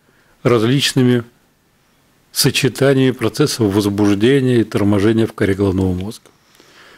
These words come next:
Потом понятием невроз занимался Фрейд, и после него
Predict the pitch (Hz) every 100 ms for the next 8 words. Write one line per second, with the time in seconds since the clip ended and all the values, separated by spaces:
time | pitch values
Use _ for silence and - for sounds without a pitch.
0 | _ _ _ _ _ _ _ 104 98 147
1 | 170 180 160 131 135 135 127 113 120 117
2 | 110 104 107 107 98 - 101 - _ _
3 | _ _ _ _ _ - 127 143 147 123
4 | 117 101 - 104 104 120